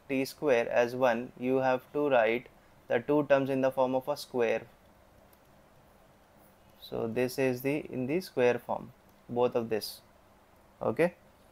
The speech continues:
which is one upon T square plus one by root two square. We can apply the formula, special integral formula, which is one upon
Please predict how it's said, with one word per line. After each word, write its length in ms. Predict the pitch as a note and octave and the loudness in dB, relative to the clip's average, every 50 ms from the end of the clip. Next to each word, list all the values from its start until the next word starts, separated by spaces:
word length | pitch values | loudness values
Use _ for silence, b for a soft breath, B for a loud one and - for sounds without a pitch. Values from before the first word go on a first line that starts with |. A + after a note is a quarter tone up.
| - - - - _ _ _ _ _ _ _ _ - - - _ _ - - - - | -20 -20 -20 -20 _ _ _ _ _ _ _ _ -20 -20 -20 _ _ -20 -20 -12 -4
which 200 | A#2 A#2+ A#2 - | -4 -4 0 2
is 180 | C#3 C3+ B2+ B2+ | 0 0 2 2
one 180 | B2+ C3+ C#3 | 2 2 2
upon 320 | C#3 B2+ - C3+ C3 C3 B2+ | 0 0 2 2 2 2 2
T 160 | C3+ C3 B2+ | 0 0 0
square 300 | B2 - - C3+ C3+ B2+ | 0 0 0 0 0 2
plus 240 | B2 C3 C3+ C3+ C3 | 2 0 0 0 0
one 240 | B2+ B2 A#2+ A#2+ | -2 -4 -2 0
by 160 | B2 B2 A#2+ B2 | 2 2 2 2
root 260 | A#2+ A#2 A#2 A#2 - | 2 0 -2 -2 -4
two 220 | B2 B2+ D#3+ G3 - - - | -4 -4 -4 -6 -10 -16 -20
square. 480 | - - - - - A#2+ A2+ G2+ A#2 - - - - - _ _ - - - - _ _ _ _ - - - _ - - - - - - _ - - - _ _ _ | -20 -18 -16 -8 -4 -2 -2 -2 -2 -4 -10 -18 -20 -20 _ _ -20 -20 -20 -20 _ _ _ _ -20 -20 -20 _ -20 -20 -20 -20 -20 -20 _ -20 -20 -20 _ _ _
We 120 | B2+ A#2+ | -6 -2
can 120 | A2 C3 C3 | 0 0 0
apply 280 | B2+ A#2+ C3 C3+ D3 | 0 2 2 2 2
the 120 | D3+ E3 E3 | 2 2 -2
formula, 500 | - - C3+ B2+ B2 B2+ A#2+ A2+ G2+ G2+ | 0 0 2 2 2 4 4 4 4 2
special 460 | - - - - C3+ C3+ - D3+ D3 | -2 -8 -4 -2 -2 -2 -2 -2 -2
integral 380 | C#3+ C3+ C3 C3 B2+ B2+ B2 | 0 0 0 0 2 0 0
formula, 440 | B2 B2+ A#2+ A#2 A#2 A#2+ A#2+ B2+ C3 | 2 0 0 0 0 0 0 0 0
which 200 | B2 A#2+ A2+ - | 0 -2 -4 -4
is 120 | B2 A#2 B2 | -6 -6 -4
one 220 | A#2+ B2 B2+ C3+ | -4 -2 -2 -2
upon 520 | C3+ B2 - - A#2+ A2+ A2+ A2+ C3+ E3+ | -4 -6 -4 -2 0 0 0 -2 -4 -10